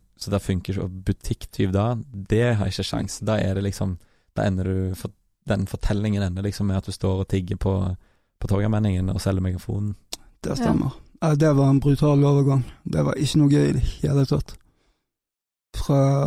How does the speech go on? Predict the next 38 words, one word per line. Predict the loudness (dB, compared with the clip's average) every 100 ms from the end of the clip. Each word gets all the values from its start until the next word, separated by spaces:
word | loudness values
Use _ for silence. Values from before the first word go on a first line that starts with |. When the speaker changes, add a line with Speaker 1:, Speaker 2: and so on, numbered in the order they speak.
| 0
Speaker 2:
å |
bruke | -2 0 4 4 2 2 2 2 -2 -8 -16 _ _
så | _ 4
mye | 6 6
stoff | 4 4
jeg | 4
ville | 4 4
om | 4
dagen | 4 4 2
til | 4
å | 2
måtte | 0 -2
type | 0 0 2
dele | 2 2 2 4
en | 4 4
dose | 2 0 -2
på | 0 0
i | 2
løpet | 0 0
av | -2
en | -2
dag, | -2 -2
det | -2 -4
var | -6 -8 -12 _ -2
Speaker 3:
Mm. | 0 0 -4 -10 -4
Speaker 1:
Og | 0
det | 0
der |
å | 0
forstå | -2 -6 -4 -4
for | -2 -2
meg | -2 -2
da, | -2 -4
å | -4
bare | -4 -2 -2 -6 -10 _ _ _ -8
forstå | -6 -2 -2
at |
det, | 0